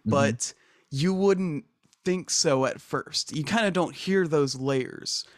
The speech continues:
Speaker 2: at first. And if you're not,
Speaker 1: Yeah.
Speaker 2: like, paying attention, but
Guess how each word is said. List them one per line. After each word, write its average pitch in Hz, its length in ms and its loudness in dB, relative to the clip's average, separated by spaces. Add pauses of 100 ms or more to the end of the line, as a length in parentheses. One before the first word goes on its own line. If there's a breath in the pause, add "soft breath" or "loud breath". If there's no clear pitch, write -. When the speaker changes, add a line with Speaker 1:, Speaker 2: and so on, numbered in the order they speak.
Speaker 2:
at - 200 -2
first. 123 400 -2
And 143 100 2
if 139 160 0
you're 151 100 0
not, 143 300 0
Speaker 1:
Yeah. 139 60 0
Speaker 2:
like, - 200 -6
paying 143 260 -4
attention, 135 680 -4 (480 loud breath)
but 135 480 0